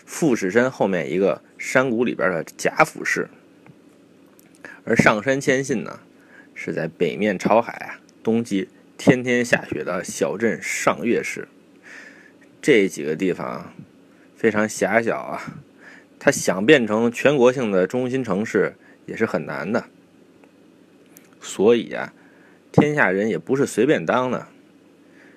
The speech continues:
有时候我们说他们的成功有很大的偶然性，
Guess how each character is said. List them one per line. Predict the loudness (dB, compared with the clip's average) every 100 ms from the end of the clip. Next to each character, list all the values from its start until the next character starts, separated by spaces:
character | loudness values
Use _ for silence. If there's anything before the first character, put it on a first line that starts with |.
| _
有 | 0 0
时 | 0
候 | 4 4
我 | 4 0
们 | -4
说 | 2 6 6 4
他 | -2
们 | 0
的 | 0
成 | 0 0 2
功 | 2
有 | 2
很 | 2 2
大 | 2 4
的 |
偶 | 2 0
然 | -2 -4
性， | -2 -4